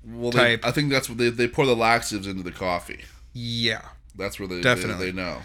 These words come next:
Speaker 2: And then the last thing I have is, um, no wedding is complete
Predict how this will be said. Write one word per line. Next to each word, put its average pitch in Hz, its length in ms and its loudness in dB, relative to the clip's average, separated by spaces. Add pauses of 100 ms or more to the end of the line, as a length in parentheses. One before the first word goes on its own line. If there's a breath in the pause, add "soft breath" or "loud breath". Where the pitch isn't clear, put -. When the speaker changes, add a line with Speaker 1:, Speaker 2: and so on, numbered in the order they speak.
(260 loud breath)
Speaker 2:
And 135 160 4
then 139 200 8
the 131 80 6
last 147 300 8
thing 165 140 2
I 151 120 6
have 113 640 2
is, 117 280 2
um, 107 480 -2 (560 loud breath)
no 143 220 4
wedding 190 400 8
is 143 120 4
complete 113 540 -2